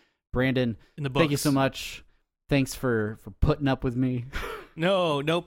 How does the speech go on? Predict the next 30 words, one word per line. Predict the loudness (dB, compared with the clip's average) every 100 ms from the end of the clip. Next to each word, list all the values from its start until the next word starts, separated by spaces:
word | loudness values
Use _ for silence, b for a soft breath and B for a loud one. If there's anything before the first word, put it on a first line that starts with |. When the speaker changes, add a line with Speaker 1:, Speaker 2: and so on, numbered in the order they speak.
| _
Speaker 2:
no | -2 -2
problem, | 2 0 0 -4
Travis. | -2 0 0 -4 -4
And, | -2 -2
uh, | -2 -8 -14
th-, | -6 -4 -4
uh, | -8 -14 -8
again, | -4 0 0 0 -2
thank | -2 0
you | 0
everyone | 0 0 0
for | -2 -6
listening. | -8 -8 -8 -8 -10 -14 b -2
Also, | -2 0
if | 0
you | 2
go |
to | 2
our | 2
Patreon | 0 -2 -2 -2 0 0 0 -4 -8
and | -6 -4
you | -2 -2 -4
see, | -6 -2 0 0 -2 b b _
you | -6
see | -2 -2
things | -2 -4 -2
there | 0 0
that | -2
you | -2 -2
don't | -2 -2 -2